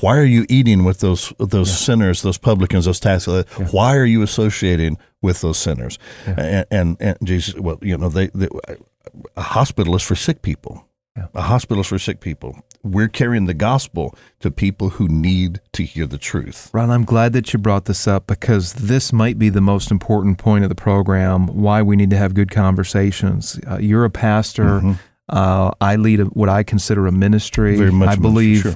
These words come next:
Speaker 2: I believe that, um, we're bringing Christian principles into the public arena.
Speaker 1: Mm-hmm.
Speaker 2: But, uh, there's a bigger reason why we need to have this conversation. It's because if we care about religious freedom, if we care about being able to share the gospel,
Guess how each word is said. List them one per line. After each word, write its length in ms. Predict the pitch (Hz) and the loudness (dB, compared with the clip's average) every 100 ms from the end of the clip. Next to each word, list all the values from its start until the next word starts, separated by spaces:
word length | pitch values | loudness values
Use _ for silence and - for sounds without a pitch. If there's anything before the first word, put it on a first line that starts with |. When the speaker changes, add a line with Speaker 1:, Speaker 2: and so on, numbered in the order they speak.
| - | -2
Speaker 2:
I 120 | 98 | -2
believe 520 | 98 101 101 104 101 98 | 2 2 2 2 2 0
that, 340 | 98 95 - | -2 -2 0
um, 320 | 101 98 95 - - - - | 0 2 0 -4 -16 -14 0
we're 160 | 104 | 2
bringing 460 | 92 104 107 104 98 | 4 4 4 4 2
Christian 520 | - 117 - 117 101 | 0 -2 0 0 2
principles 560 | - 110 - 104 104 92 | 2 0 0 0 2 2
into 140 | 107 | 2
the 100 | 101 | 2
public 400 | - 107 101 98 | 0 0 0 0
arena. 440 | 101 101 101 101 101 | 2 4 4 4 2
Speaker 1:
Mm-hmm. 160 | 101 107 _ _ - | 0 -2 _ _ -4
Speaker 2:
But, 380 | 107 104 - 110 | 0 0 0 0
uh, 360 | 101 101 98 | 2 2 0
there's 240 | - 107 98 | 0 0 0
a 40 | |
bigger 340 | 92 123 139 135 | 0 0 2 4
reason 480 | 110 113 104 95 90 | 4 4 2 0 0
why 180 | 101 101 | 0 2
we 120 | 110 104 | 2 2
need 140 | 101 | 2
to 40 | |
have 160 | 101 95 | 0 0
this 120 | 95 | -2
conversation. 680 | - 98 95 92 95 95 104 | 0 -2 0 -2 -2 0 0
It's 160 | 95 - | -2 -2
because 640 | 107 - 107 104 101 - _ _ _ - | -4 0 2 2 0 -4 _ _ _ -2
if 260 | 123 131 | 0 2
we 140 | 135 120 | 2 2
care 240 | - 113 | 2 2
about 260 | 101 98 92 | 2 2 2
religious 480 | 98 95 95 82 - | 2 2 0 -2 -6
freedom, 540 | - 104 113 139 147 | 0 2 2 2 0
if 160 | 101 107 | 0 0
we 100 | 98 | 0
care 240 | - 104 | 2 2
about 260 | 98 98 82 | 2 0 2
being 180 | 104 101 | 4 4
able 160 | 95 | 2
to 80 | 87 | -4
share 260 | - 107 98 | -2 0 0
the 80 | |
gospel, 680 | 90 101 117 127 - 127 123 | 0 2 2 0 -2 0 -2